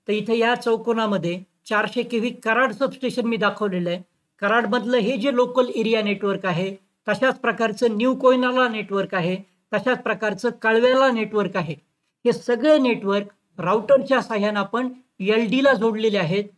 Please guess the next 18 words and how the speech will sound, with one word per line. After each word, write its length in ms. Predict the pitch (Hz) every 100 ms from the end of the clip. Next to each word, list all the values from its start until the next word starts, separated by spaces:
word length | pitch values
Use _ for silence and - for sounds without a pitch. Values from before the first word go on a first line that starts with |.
| _ -
आणि 140 | 233
अशा 260 | 226 208 240
पद्धतीनं 560 | 233 202 202 202 196 208 220 _ -
कम्युनिकेशनचं 960 | 233 262 240 240 202 - 196 180 220 226 - -
network, 580 | 185 220 240 240 196 185 - _ -
switch 520 | - - 262 285 - - _
आणि 300 | - 254 302
router 460 | 240 220 190 214 214 - _ -
याचा 280 | 208 208
वापर 340 | 208 196 196 185
करून 320 | 202 196 180 185 -
आपण 280 | 190 214 202
तयार 220 | 190 185
केलेला 340 | 180 190 175 185
आहे. 300 | 151 143 _ _ _ _ _ _ - - _ _ _ _ _ _ _ _ _ _ _ _ _ _ _ _ _ _ _ _ _ _ _ _ _ _ _ -
याच्याबद्दलची 800 | 202 220 220 185 220 220 240 247 -
काही 220 | 208 220
माहिती 640 | 208 196 214 233 233 247